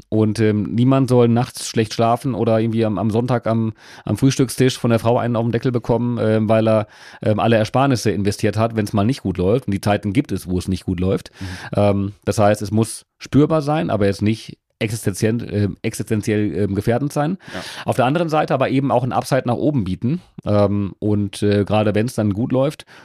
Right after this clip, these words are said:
Speaker 1: dann soll's auch spürbar sein. Also die, diese Karotte, ähm, vor der Nase,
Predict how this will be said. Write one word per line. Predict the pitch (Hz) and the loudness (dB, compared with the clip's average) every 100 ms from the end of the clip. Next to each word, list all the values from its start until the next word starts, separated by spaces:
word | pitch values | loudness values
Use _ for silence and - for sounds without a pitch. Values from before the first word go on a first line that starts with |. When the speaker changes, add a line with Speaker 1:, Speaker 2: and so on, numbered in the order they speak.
| - | -2
Speaker 1:
dann | 107 | 2
soll's | 110 120 | 4 4
auch | 104 110 | 4 0
spürbar | - 117 110 | 2 4 4
sein. | 87 85 | 2 -4
Also | 85 95 | -6 -6
die, | 92 113 101 | -4 -2 -2
diese | 98 107 | -2 -2
Karotte, | 104 110 - 160 175 170 | 0 0 0 -4 -4 0
ähm, | 120 117 | 0 0
vor | 117 | -2
der | 117 | 0
Nase, | 113 110 113 123 | 2 0 0 -6